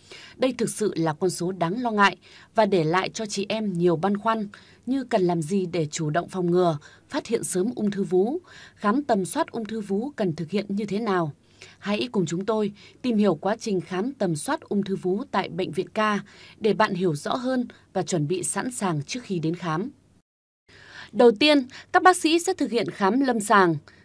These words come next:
tư vấn giải thích cho người bệnh. Đây là bước khám quan trọng trong quá trình khám tầm soát ung thư vú. Bác sĩ sẽ hỏi các thông tin cụ thể về tuổi, tình trạng sức khỏe, chu kỳ kinh nguyệt,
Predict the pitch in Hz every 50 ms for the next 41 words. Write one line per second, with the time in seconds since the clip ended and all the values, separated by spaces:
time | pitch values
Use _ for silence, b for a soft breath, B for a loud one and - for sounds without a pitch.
0 | b b - 277 247 208 226 220 254 311 320 - 240 180 160 - 294 359 - -
1 | - 262 247 220 190 170 156 185 190 - - _ _ B B B B B B B
2 | B - 202 233 226 233 226 208 202 185 170 196 277 320 - - 226 208 254 269
3 | - 339 320 294 - 285 240 - - 180 - 269 262 247 240 262 - - 214 185
4 | 156 156 175 185 214 254 - - 190 170 151 - - 269 311 - - - 202 190
5 | - 190 185 160 180 175 185 208 247 330 - _ b b b b b b b b
6 | b b b 226 240 240 - - 214 220 240 277 262 - 302 269 233 185 156 151
7 | 254 277 - - 247 220 202 233 233 220 208 214 226 - - - 202 202 180 156
8 | 143 147 b b b b b b b b 240 240 233 - - 226 214 190 165 165
9 | 156 b b b b b b 262 247 220 196 208 240 - - - - - - 285
10 | 240 202 165 147 156 b b b b b b b - 294 294 - 220 208 190 202
11 | 226 226 196 185 190 185